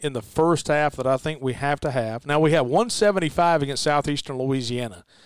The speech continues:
but we only had forty-five yards passing last week in the first half against Arizona. So one fifty is my first number.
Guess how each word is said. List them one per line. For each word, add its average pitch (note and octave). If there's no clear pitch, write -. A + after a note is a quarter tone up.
but A#2
we E3+
only E3+
had C3+
forty-five D#3
yards C3+
passing C3+
last C3
week C3
in C3
the A2+
first C3
half B2
against A#2
Arizona. A2+
So -
one C#3+
fifty F3
is C#3
my C3+
first E3+
number. E3